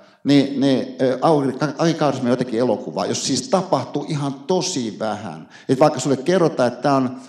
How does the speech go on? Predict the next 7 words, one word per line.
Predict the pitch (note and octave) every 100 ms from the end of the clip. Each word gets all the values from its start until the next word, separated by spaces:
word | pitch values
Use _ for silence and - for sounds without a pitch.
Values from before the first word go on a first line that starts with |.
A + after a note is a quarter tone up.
| -
tää | -
on | D3+
itse | F3+ -
asiassa | D#3 B2
tämmönen | - C3+ C3
romanttinen | C3+ G3+ F#3 C#3+ - C#3 A#2+ A2+ A2 G#2+ - - -
tarina | D#3 D3+ B2+ A2+ A2 G#2+ G2+ -